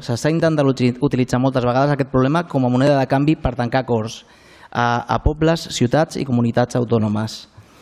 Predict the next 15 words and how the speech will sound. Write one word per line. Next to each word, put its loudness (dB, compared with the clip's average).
Això -2
no 2
només 2
és 0
irresponsable, -2
sinó 0
que 0
posa 0
en -2
perill 0
la 2
vida 2
de 0
moltes 2
dones. -2